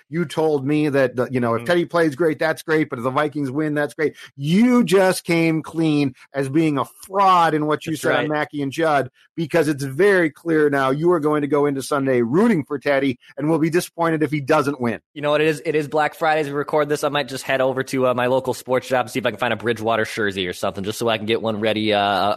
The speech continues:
Speaker 2: for,
Speaker 1: Wow.
Speaker 2: for Sunday on Vent Line. Maybe just be ready. And I have a thing. I know we have the Mackie and Judd policy. We don't wear jerseys that are the same age. And I think Teddy is technically one month older than me, so he's not younger than me, Judd. So
Speaker 1: Okay.
Speaker 2: it does.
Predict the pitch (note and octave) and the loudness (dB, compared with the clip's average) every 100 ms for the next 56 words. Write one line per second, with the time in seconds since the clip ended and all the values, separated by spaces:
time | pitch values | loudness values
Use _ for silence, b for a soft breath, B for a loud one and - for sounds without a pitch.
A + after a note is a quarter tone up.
0 | F2 A2+ E2+ - B2 A2+ A#2 A2+ G#2 G2+ | -2 -2 -2 -2 -2 2 2 2 0 -2
1 | F2+ F#2 G2 A2+ A#2 A2+ C3 - F3+ F#3+ | -2 -4 -2 -2 -4 -6 -4 0 2 2
2 | G#2+ - A#2 D3+ E3+ E3+ G#3+ G3+ F3 F#3+ | 0 -2 -2 0 -2 0 0 2 2 2
3 | G3 G3+ F#3 G3+ G3 G3+ G3+ G3 F#3 F#3 | 4 4 2 0 2 0 0 -2 0 0
4 | G3+ G3 F3+ C3 B2 D3 D3+ E3 C3+ D#3 | 0 2 0 -2 0 0 2 0 0 0
5 | E3+ C3+ B2+ B2 B2 B2 - C#3 C3+ C3 | -2 0 0 2 0 -2 -2 0 2 0
6 | A#2 A2+ C#3 A2+ - E3+ F#3 D#3+ - - | 0 -4 -4 -8 -4 0 2 2 0 -4
7 | G3+ F#3 E3 D3 D3+ C#3 - _ A#2+ D#3 | -2 -2 -2 0 0 0 -4 _ -2 0
8 | G3+ F#3+ F#3+ - F#3 G3+ F3 C#3 C3 B2+ | 2 2 0 0 2 2 4 2 0 0
9 | B2+ - A#2+ B2+ D#3+ G3+ G#3 B3 A3+ F#3 | -2 -2 -4 -2 -2 -2 -2 0 0 0
10 | D#3 D3 B2+ C3+ C#3+ C3 C3 D3+ E3 F3 | 0 -2 0 0 0 -2 -2 0 0 -2